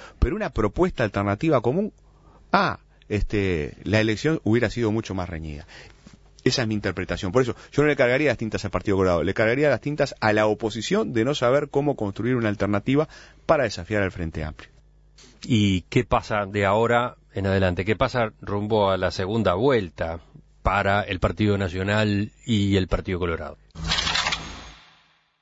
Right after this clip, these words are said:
Speaker 2: ¿Qué pasa? El Frente Amplio está, según las proyecciones de escrutinio, en el orden del cuarenta y siete por ciento.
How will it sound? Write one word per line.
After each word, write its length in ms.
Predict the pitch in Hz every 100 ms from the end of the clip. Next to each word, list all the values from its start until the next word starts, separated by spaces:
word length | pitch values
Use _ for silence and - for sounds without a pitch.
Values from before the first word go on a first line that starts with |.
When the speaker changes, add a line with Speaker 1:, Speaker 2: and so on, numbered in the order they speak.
| _ - - - -
Speaker 2:
¿Qué 140 | 151
pasa? 360 | - 110 - 85 - - 120 - -
El 280 | 123 117 107
Frente 640 | 95 - - 127 143 143
Amplio 520 | 175 170 185 143 107
está, 480 | 110 - 139 151 135 - - - - - -
según 320 | 104 98 117
las 100 | 101
proyecciones 520 | 117 95 92 120 110
de 60 | 107
escrutinio, 840 | 127 113 190 202 175 117 98 85 - 123 - - - - - - - -
en 120 | 107
el 240 | 104 98 98
orden 320 | 117 107 101
del 180 | 98 87
cuarenta 300 | 101 92 92
y 40 |
siete 200 | 104 95
por 140 | 95 92
ciento. 320 | 85 76